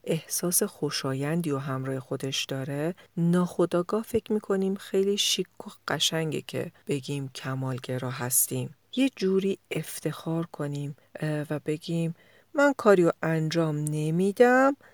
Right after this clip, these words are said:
مگر اینکه عالی و بی‌نقص باشه. هم؟ این در حالیه که همین رویکرد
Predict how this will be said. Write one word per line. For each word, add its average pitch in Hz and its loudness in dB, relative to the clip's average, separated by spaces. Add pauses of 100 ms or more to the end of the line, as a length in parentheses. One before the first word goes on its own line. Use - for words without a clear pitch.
(200)
مگر 156 2
اینکه 220 2 (200)
عالی 170 8
و 240 12
بی‌نقص 143 0
باشه. - -4 (380)
هم؟ 190 0 (220)
این 285 0
در 180 0
حالیه 156 -4
که 147 -8
همین 254 -2
رویکرد 156 -2